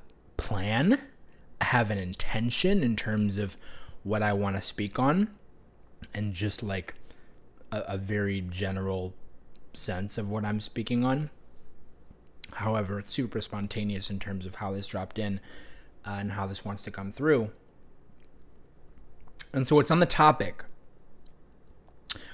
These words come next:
of drawing the line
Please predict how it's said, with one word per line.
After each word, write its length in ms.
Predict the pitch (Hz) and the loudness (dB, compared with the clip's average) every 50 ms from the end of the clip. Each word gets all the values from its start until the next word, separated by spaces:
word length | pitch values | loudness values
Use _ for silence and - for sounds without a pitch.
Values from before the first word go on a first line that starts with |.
| - - - | -14 -2 2
of 180 | 135 127 110 110 | 4 4 4 4
drawing 640 | 107 104 110 131 127 135 147 156 160 165 175 190 - - - - - - - - - - - - - - - - - - - - - - | 4 8 12 12 12 12 12 12 10 8 6 4 2 0 -6 -10 -10 -12 -16 -20 -20 -20 -20 -20 -20 -20 -20 -20 -18 -16 -14 -14 -10 -6
the 180 | 113 110 135 131 | 0 4 6 6
line 540 | 127 135 139 139 135 123 120 113 113 117 | 8 10 12 12 12 10 10 8 6 4